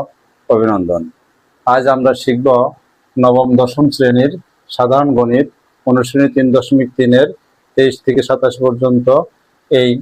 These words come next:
পাঁচটি অঙ্কের সমাধান। সুপ্রিয় শিক্ষার্থী,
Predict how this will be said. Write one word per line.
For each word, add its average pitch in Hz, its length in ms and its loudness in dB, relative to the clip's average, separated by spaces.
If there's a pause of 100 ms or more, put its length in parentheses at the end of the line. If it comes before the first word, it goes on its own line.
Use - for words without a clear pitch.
(400)
পাঁচটি 131 360 -2
অঙ্কের 120 320 0
সমাধান। 110 340 0 (480)
সুপ্রিয় 135 340 0
শিক্ষার্থী, 139 440 -2